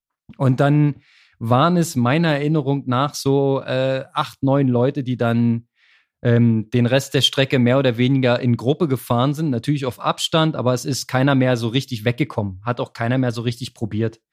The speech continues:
So, und dann sind wir zusammen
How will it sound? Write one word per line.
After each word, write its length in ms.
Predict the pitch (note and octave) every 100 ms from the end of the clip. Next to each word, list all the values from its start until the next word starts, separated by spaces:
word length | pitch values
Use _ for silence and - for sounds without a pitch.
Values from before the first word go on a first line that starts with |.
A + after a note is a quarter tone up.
| _ _ _ _ _ _ _ _ - -
So, 280 | B2+ A2+ A2+
und 160 | G#2+
dann 160 | A2+ A#2+
sind 120 | C#3+
wir 100 | C3
zusammen 580 | - A#2+ B2 C3+ C3